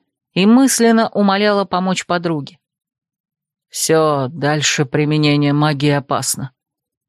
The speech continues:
отстраняясь, произнёс Себастьян. «Что мог, я сделал, но ей нужен оборот, чтобы запустить регенерацию. Ей сил не хватит на него», — угрюмо ответил Андре. «Хотя...»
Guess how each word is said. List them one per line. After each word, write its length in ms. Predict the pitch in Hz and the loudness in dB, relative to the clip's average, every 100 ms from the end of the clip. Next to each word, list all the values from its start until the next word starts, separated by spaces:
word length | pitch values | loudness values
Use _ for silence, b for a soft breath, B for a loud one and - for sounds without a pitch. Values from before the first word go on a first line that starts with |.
| _ | _
отстраняясь, 840 | 175 - - 196 196 185 170 - | -6 -4 -4 -2 0 0 0 0
произнёс 480 | 175 165 156 165 - | 0 0 0 0 0
Себастьян. 640 | 165 156 - 160 139 120 _ _ _ _ _ _ _ _ _ | -2 -2 -4 -2 -2 -4 _ _ _ _ _ _ _ _ _
«Что 400 | - - - 156 | -10 -8 -2 0
мог, 240 | 160 151 | 0 0
я 180 | 156 151 | 0 0
сделал, 560 | 135 143 170 135 135 131 | -2 0 0 0 -4 -4
но 160 | 135 | -4
ей 280 | 143 151 151 | -2 0 0
нужен 380 | 147 147 143 147 | 0 0 0 -2
оборот, 420 | 147 143 147 147 | -2 0 0 -2
чтобы 340 | - 151 147 | -2 -2 -2
запустить 560 | 143 135 143 - 151 143 | -2 -2 -4 -4 -4 -2
регенерацию. 840 | 147 143 151 147 143 127 - 120 131 _ _ _ _ _ _ | -2 0 0 0 -2 -4 -6 -8 -12 _ _ _ _ _ _
Ей 380 | - 143 147 156 | -6 -2 2 2
сил 480 | 131 - 175 165 147 | 0 0 2 2 2
не 200 | 147 147 | 2 0
хватит 640 | - 156 160 135 110 - | 0 0 0 -4 -10 -4
на 100 | 123 | -2
него», — 400 | 135 139 139 127 - _ _ _ _ | 0 0 -2 -2 -8 _ _ _ _
угрюмо 540 | 165 160 190 190 165 | -2 0 2 2 0
ответил 380 | 160 165 147 151 | 0 -2 0 0
Андре. 420 | 151 147 139 131 - _ _ _ _ | 0 -2 -4 -6 -10 _ _ _ _
«Хотя...» 1080 | - - - - - 143 143 143 139 131 | -20 -12 -10 -6 -4 -2 0 -2 -4 -6